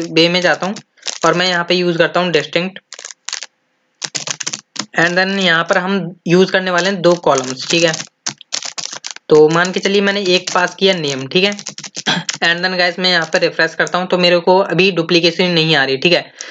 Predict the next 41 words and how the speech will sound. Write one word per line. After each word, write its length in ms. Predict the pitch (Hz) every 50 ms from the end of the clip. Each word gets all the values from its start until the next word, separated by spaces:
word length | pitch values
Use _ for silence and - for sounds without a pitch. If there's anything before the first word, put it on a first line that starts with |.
| - - _ -
By 80 | 170 185
the 140 | 202 220 226
way 100 | 254 254
मान 220 | 233 214 208 208
के 60 | 196
चलिए 300 | 202 - 190 190 190 196
जैसा 240 | 190 185 175 170 190 180
कि 300 | - - 185 175 180 185
मैं 180 | 180 175 175 175
यहाँ 160 | 165 160 156
पर 140 | 160 - 160
अभी 260 | 160 156 160 160 160
आपको 280 | 160 156 151 - - 160
अपने 240 | 156 160 160 160 151
database 440 | 151 151 143 151 151 151 147 147 -
में 80 | 156 151
जा 120 | 151 147
करके 260 | 143 151 143 143 156
दिखाऊँ 320 | 151 143 147 139 139 160 190 - _ _ _ _ _ - - - _ _ _ _ _ -
तो 120 | - 151
ये 100 | 143 143 143 147
थोड़ा 220 | 156 143 147 143 143 147 147 143 - - _ _ _ - _ _
स्लो 200 | - - - 147
हो 80 | 143 139
गया। 160 | 139 147 160 165 - - - - _ _
And 120 | 165 165 175
then 100 | 196 208
यहाँ 240 | 202 196 190 190 190
पर 60 | - 202
देख 200 | 185 196 190 185
सकते 240 | - 202 185 190 214
हैं 180 | 220 233 226 - _ _ _ _
संदीप 440 | - - 170 165 170 180 196 190 196
and 120 | 190 185 170
संदीप, 340 | 185 175 175 175 190 185 - -
मतलब 260 | 175 175 196 208 196
duplication 480 | 180 190 175 202 196 190 196 190 190 196
रिमूव 320 | 196 190 185 180 175 165
हो 120 | 156 147 139
गई 100 | 131 127
है। 120 | 135 139